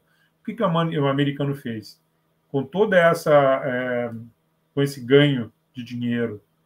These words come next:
é, na parte de matérias-primas, do agronegócio deles, o que eles fizeram? O, o dinheiro que eles ma-, eh,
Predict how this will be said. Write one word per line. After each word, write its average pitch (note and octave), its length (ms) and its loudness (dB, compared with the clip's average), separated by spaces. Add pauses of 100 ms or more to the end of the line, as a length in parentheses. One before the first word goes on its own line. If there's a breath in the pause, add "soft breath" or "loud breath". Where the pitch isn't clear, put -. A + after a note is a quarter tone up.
(360)
é, A2+ 580 -6
na A#2+ 160 -2
parte A#2+ 340 2
de A#2 60 -12
matérias-primas, A#2+ 1500 -6 (260)
do B2 80 -6
agronegócio A#2+ 800 -2
deles, C3 400 -8
o A#2+ 60 -16
que E3 100 -8
eles D3 200 -6
fizeram? A2+ 500 -10 (680)
O, B2+ 260 -8
o B2 40 -8
dinheiro C#3+ 400 0
que D#3+ 120 -6
eles C#3 140 -4
ma-, C#3 280 -4
eh, B2 200 -10